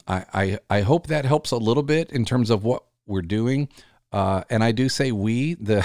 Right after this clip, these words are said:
<laughs> the, uh, leader's perspective, we're growing. In fact, over the next year, we're looking to add a couple of adjunct coaches, um, certified coaches.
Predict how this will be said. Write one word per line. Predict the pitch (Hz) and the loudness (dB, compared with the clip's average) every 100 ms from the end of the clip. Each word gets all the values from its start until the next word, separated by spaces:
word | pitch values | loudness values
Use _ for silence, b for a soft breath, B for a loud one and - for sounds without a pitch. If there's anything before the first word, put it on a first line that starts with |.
| - | 0
<laughs> | - | -4
the, | 98 107 107 104 | -4 -2 -2 -2
uh, | 101 101 | -2 -2
leader's | 127 143 - | 0 0 -2
perspective, | 127 107 131 123 - 117 110 - B B B - | -4 -4 -6 -6 -4 -2 -2 -8 B B B -6
we're | 110 | 0
growing. | 156 185 110 110 | 4 4 4 2
In | 104 | 0
fact, | 120 117 | -2 -2
over | 120 107 | -2 0
the | 107 | 0
next | 110 104 - | 0 0 -2
year, | 113 107 95 | 0 2 2
we're | 90 | 0
looking | 92 101 95 | -2 -4 -2
to | 92 90 | -4 -4
add | 95 98 | -4 -4
a | 87 | -2
couple | 98 85 82 | -4 -4 -6
of | 82 | -6
adjunct | 92 82 85 80 - - - | -6 -6 -4 -6 -8 -20 -10
coaches, | - 143 - 78 92 - _ - | -6 -6 -6 -8 -6 -10 _ -8
um, | 85 82 82 80 | -6 -4 -4 -6
certified | - 127 117 87 85 | 0 0 0 -6 -8
coaches. | - 82 - 85 101 | -8 -8 -6 -8 -8